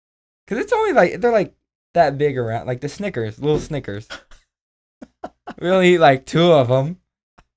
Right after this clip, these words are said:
Speaker 1: But other than that, it's definitely a sh-, kind of, like, a strict diet of chicken and rice, you
Speaker 2: Yeah.
Speaker 1: know, healthy salmon.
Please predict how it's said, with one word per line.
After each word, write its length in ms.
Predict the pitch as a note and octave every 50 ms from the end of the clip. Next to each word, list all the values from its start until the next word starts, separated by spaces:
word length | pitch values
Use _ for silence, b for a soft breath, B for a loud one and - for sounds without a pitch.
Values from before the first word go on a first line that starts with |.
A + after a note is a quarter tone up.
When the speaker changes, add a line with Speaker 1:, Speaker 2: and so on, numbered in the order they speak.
| _ _ _ _ _ _
Speaker 1:
But 440 | B2+ C#3+ D3+ C#3+ C3 A#2 - - _ _ _ _ _ _ _ _ _ _ _ _ _ _ _ _ _ _
other 180 | C3+ D3 E3 D#3+
than 100 | C#3 B2+
that, 240 | B2 B2 B2 A#2 F#2
it's 100 | A#2 A2
definitely 360 | G#2+ C3 C3 B2+ - B2+ A2+ G#2
a 40 |
sh-, 140 | G#2 - - _ _ _ _ _
kind 160 | - A#2+ A#2
of, 60 | A2+
like, 140 | G#2+ G#2 - G#2+
a 20 |
strict 380 | - - - A2+ G#2 - _ _
diet 280 | F#2+ G2 G2+ G#2 F#2+ -
of 100 | - _
chicken 320 | - A#2 A2+ - A2 G#2+
and 120 | G#2 G#2
rice, 380 | G2+ G2+ G2+ G2+ G#2+ A2+ - _ _
you 120 | G#2+ G#2+
Speaker 2:
Yeah. 40 | A2+
Speaker 1:
know, 280 | G#2+ G2+ G2 G#2 A2 - _ _
healthy 300 | A#2 A2+ A2+ - A2+ G#2+
salmon. 600 | - - - G#2+ G#2+ A2 A2 G#2+ G#2+ G#2 G#2+ G#2+